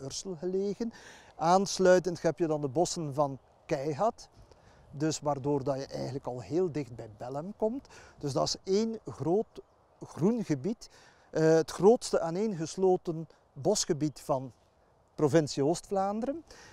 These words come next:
Dan gaan we naar de andere kant en daar heb je de Bul-, het Bulskampveld. En dat strekt zich uit eigenlijk tot, ja, tot Brugge. Allemaal, eh, kasteeldomeinen, bossen, wat weet ik allemaal, tot hier in Sint Maria Aalter.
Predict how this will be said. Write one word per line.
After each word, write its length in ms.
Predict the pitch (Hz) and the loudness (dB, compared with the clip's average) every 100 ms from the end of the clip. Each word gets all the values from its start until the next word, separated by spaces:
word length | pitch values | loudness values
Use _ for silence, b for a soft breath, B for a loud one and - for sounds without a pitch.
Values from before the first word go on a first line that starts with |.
| B B | B B
Dan 240 | 156 170 | 2 4
gaan 220 | 151 180 185 | 8 8 10
we 60 | |
naar 200 | 175 170 | 8 8
de 100 | - | 6
andere 360 | - 233 269 226 | 4 4 6 2
kant 320 | - 196 240 | 2 0 0
en 80 | 226 | 0
daar 140 | 196 | 2
heb 220 | 175 190 | 2 2
je 240 | 190 185 151 | 2 2 0
de 440 | 160 165 165 170 B B - | 0 2 2 0 B B -8
Bul-, 340 | 131 190 196 | 6 8 6
het 180 | 170 127 | -2 6
Bulskampveld. 920 | 175 214 - 143 131 - 120 120 - - _ _ b b b b | 8 8 4 -2 -2 -8 -8 -10 -20 -20 _ _ b b b b
En 120 | - | -6
dat 160 | 156 - | -6 -6
strekt 340 | - 160 - | -4 -4 -4
zich 200 | - 127 | -8 -4
uit 220 | 147 196 | -2 0
eigenlijk 360 | 185 170 151 147 | 0 0 -2 -4
tot, 180 | - 175 _ | -6 -8 _
ja, 320 | - 123 196 - | -12 -4 -4 -2
tot 280 | 175 120 117 | -6 -4 -2
Brugge. 360 | 175 208 143 B B B B | 0 0 -4 B B B B
Allemaal, 600 | - 190 185 185 185 190 | -2 0 2 4 4 4
eh, 200 | 160 156 151 | 0 0 -2
kasteeldomeinen, 1300 | - - - 165 185 185 175 170 175 175 175 175 165 131 | -6 -12 -6 0 2 2 -2 -4 -6 -6 -6 -6 -8 -6
bossen, 560 | 139 156 - 170 170 160 | -4 -4 -6 -8 -6 -6
wat 120 | 139 | -4
weet 180 | 151 190 | -2 -4
ik 100 | - | -2
allemaal, 420 | 196 190 196 190 - | -2 2 4 4 2
tot 260 | 240 - b b b b | -2 -2 b b b b
hier 420 | 190 208 220 - | -2 0 -2 -4
in 260 | 175 202 196 - | -6 -6 -10 -16
Sint 260 | - 165 - | -10 -10 -6
Maria 300 | 156 147 - | -4 -4 -6
Aalter. 540 | 131 123 120 123 107 | -8 -8 -10 -14 -20